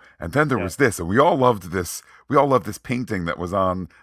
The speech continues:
Speaker 1: the, the back cover of this one book," and just to see him get excited about the minutia
Speaker 2: They
Speaker 1: that
Speaker 2: didn't
Speaker 1: then
Speaker 2: need to return to Lothal, that they did that. It's such a labor of love. And again, the way that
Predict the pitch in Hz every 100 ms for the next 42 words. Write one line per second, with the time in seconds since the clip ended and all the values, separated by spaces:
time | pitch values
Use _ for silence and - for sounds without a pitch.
0 | _ 95 87 71 - 101 101 - - -
1 | 107 95 85 80 87 - 98 110 95 110
2 | 101 90 80 78 80 95 _ _ _ _
3 | _ 117 110 _ - - - 110 104 98
4 | 90 87 - 92 90 82 85 80 82 78
5 | 87 107 - 170 208 202 190 - 190 214
6 | - 160 127 - - 156 147 147 147 123
7 | 123 110 - 143 156 95 90 87 120 110
8 | 123 113 104 143 175 110 107 104 101 -
9 | 160 151 143 113 120 127 135 123 107 95
10 | 104 110 113 147 185 - _ 127 123 110
11 | 139 143 113 107 107 120 120 156 143 113